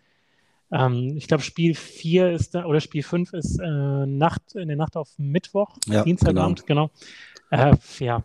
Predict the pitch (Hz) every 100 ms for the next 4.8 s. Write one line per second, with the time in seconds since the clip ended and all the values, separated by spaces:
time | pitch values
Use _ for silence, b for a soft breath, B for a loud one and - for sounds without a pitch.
0 | _ - 127 123 151 151 151 143 143 -
1 | 135 120 123 - 127 131 127 - 151 160
2 | 180 - 175 151 151 170 165 160 - 143
3 | 143 147 147 139 135 135 107 147 127 -
4 | 131 107 110 107 98 - 95